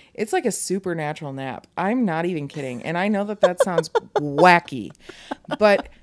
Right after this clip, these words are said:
Speaker 1: I can sleep on a Sunday afternoon and have the deepest sleep of my life.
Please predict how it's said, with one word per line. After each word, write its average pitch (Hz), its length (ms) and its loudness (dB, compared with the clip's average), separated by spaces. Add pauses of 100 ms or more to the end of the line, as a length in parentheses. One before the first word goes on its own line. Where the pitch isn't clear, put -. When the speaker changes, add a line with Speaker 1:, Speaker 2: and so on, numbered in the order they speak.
(600)
Speaker 1:
I 247 200 6
can 254 240 0
sleep 233 400 -2 (100)
on 180 180 0
a 175 60 -2
Sunday 202 500 0
afternoon 170 800 -2
and 190 160 -2
have 180 220 -4
the 180 80 0
deepest 160 460 -2
sleep 165 220 -4
of 156 160 -6
my 135 380 -8
life. 131 960 -6